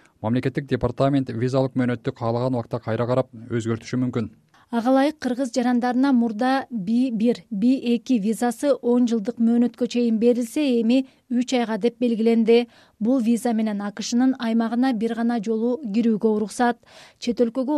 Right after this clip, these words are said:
Speaker 2: окууга тапшырууга жана виза алууга көмөк көрсөткөн Бишкектеги виза агенттиктеринин бири акыркы өзгөрүүлөргө ылайык визага тапшыргандардын саны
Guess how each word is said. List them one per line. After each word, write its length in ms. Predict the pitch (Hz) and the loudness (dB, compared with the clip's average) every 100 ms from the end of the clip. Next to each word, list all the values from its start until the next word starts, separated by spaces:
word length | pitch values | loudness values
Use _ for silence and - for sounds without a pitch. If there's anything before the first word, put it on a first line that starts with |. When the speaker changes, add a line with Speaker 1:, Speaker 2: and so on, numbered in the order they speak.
| 254 | 0
Speaker 2:
окууга 300 | 247 233 262 | -2 -4 -4
тапшырууга 640 | 262 240 - 254 233 220 | -4 -6 -2 2 2 0
жана 340 | 208 214 208 202 | -4 -4 -4 -6
виза 460 | 247 202 240 254 233 | -6 -2 -2 0 0
алууга 340 | 226 226 233 | 0 0 -2
көмөк 320 | 220 220 233 226 | -2 -2 -2 -2
көрсөткөн 560 | 240 - 254 - 277 - - - | -4 -2 -4 0 0 -2 -16 -8
Бишкектеги 720 | 208 - 262 - 269 247 285 | -6 -4 -6 -2 -2 0 0
виза 340 | 220 247 254 233 | 0 -2 -2 -2
агенттиктеринин 840 | 220 226 - - 247 220 240 240 214 | -2 -4 -6 -6 -2 2 2 2 2
бири 300 | 247 233 - - _ | 4 2 0 -16 _
акыркы 420 | 226 214 240 277 254 | -10 -6 -4 -2 0
өзгөрүүлөргө 760 | 208 240 233 233 240 233 254 214 | 0 0 0 2 0 2 0 0
ылайык 540 | 233 247 233 220 - - | 0 2 2 0 -6 -12
визага 420 | 202 220 208 208 214 | -4 -4 -2 -4 -6
тапшыргандардын 920 | 226 - 240 233 233 233 220 240 226 | -6 -6 -6 -4 -2 -2 -2 -2 -2
саны 400 | 247 247 269 | 0 2 2